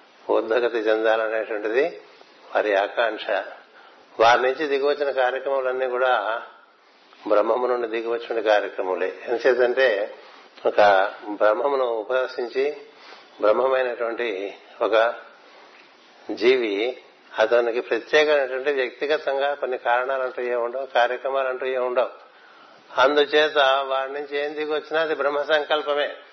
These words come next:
ఆ సంకల్పాన్ని ఇప్పుడు నిర్వర్తిస్తూ ఉన్నారు. ఇప్పుడు సుభద అనేటువంటి ఫౌండేషన్, సుభద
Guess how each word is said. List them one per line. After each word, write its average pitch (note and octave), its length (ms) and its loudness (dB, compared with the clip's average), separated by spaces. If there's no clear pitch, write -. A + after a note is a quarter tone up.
ఆ C3 140 6
సంకల్పాన్ని D#3+ 680 0
ఇప్పుడు C#3+ 180 -6
నిర్వర్తిస్తూ D3+ 800 -2
ఉన్నారు. C#3 240 2
ఇప్పుడు A#2 200 -6
సుభద B2+ 320 0
అనేటువంటి C3+ 680 0
ఫౌండేషన్, B2 680 -2
సుభద C#3 540 4